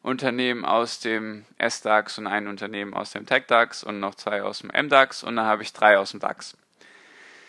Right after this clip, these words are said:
Mein Lieber, meine Liebe, das ist keine Streuung. Das ist keine Diversifikation in dem Sinne. Du, was machst du dann? Du hast ein großes Unternehmen, ein kleines Unternehmen und ein noch kleineres Unternehmen und vielleicht noch ein Unternehmen, was technologiebasiert ist.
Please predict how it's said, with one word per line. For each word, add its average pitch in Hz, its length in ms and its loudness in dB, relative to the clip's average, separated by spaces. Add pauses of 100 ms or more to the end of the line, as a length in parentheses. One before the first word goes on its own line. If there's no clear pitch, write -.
(880)
Mein 117 140 -4
Lieber, 117 320 4
meine 110 200 0
Liebe, 110 300 -4
das 107 180 -8
ist - 160 -12
keine 104 460 0 (480)
Streuung. 95 580 2 (300)
Das - 200 -12
ist 110 120 -10
keine 113 280 -4
Diversifikation 104 960 -6
in 107 80 -10
dem 107 220 -4
Sinne. 95 320 -10 (1040)
Du, 104 380 -8
was - 180 -8
machst 135 220 0
du - 40 -4
dann? 98 200 -4
Du 107 100 -4
hast - 380 -2 (220)
ein 139 180 -2
großes 131 380 0
Unternehmen, 151 560 2
ein 113 140 -2
kleines 131 360 6
Unternehmen 127 520 -2 (360)
und 104 140 -8
ein 110 120 -2
noch 127 160 4
kleineres 120 460 4
Unternehmen 120 440 -4
und 120 120 -10
vielleicht 110 220 -2
noch 107 100 -8
ein 113 180 2
Unternehmen, 110 440 -4
was 104 140 -8
technologiebasiert 107 880 -6
ist. - 200 -6